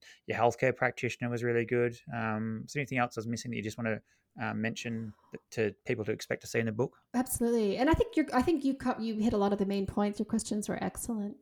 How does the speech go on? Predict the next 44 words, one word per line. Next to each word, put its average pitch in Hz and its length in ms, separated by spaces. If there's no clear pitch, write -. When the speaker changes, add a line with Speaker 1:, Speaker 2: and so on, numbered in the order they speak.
Speaker 2:
Nathan. 202 480
I, 226 120
I'll 247 60
just - 200
Speaker 1:
Thanks. 349 260
Speaker 2:
say, - 100
um, 226 480
I 226 80
might 285 160
just - 140
kind 339 120
of 202 60
recap. 226 500
In 240 140
chapter 226 340
Speaker 1:
Yeah. 202 140
Speaker 2:
one, 190 80
I 185 100
lay 185 240
out 185 180
what 185 100
I 185 80
see 190 320
as 180 140
kind 190 200
of 190 60
the, 170 120
the 202 140
three 196 560
main 196 300
things 220 400
that 226 140
I 208 40
want 208 160
to 208 60
get 208 140
<laughs> 208 80
across 240 540
with 233 200
this 208 320
book. 208 480
One 247 600
is 202 400
that 196 640